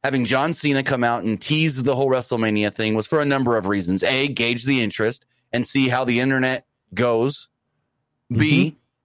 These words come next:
Speaker 1: If the internet goes well, which they did and goes crazy for it, does, you know, the government there say, "Okay, we'll put up this much money for you guys to come." And then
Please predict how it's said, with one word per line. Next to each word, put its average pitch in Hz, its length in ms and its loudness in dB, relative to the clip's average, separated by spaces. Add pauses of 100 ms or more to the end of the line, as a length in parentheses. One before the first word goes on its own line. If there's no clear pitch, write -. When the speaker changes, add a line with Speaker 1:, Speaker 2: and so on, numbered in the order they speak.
(140)
Speaker 1:
If 143 100 -4
the 139 180 2
internet 143 360 0
goes 135 260 0
well, 127 240 2
which 139 220 -2
they 143 140 0
did 123 360 0
and 98 160 0
goes 113 240 0
crazy 120 380 -2
for 101 260 0
it, 120 160 -2 (540)
does, 120 520 0
you 120 100 -2
know, 104 180 2
the 107 160 -2
government 127 540 0
there 110 200 2
say, 135 180 0
"Okay, 151 220 0
we'll 147 140 0
put 151 200 0
up 143 120 -2
this 143 180 -2
much 131 200 -2
money 127 240 0
for 120 120 -2
you 120 140 2
guys 110 220 0
to 104 100 -2
come." 156 300 0
And 123 140 0
then 110 220 -2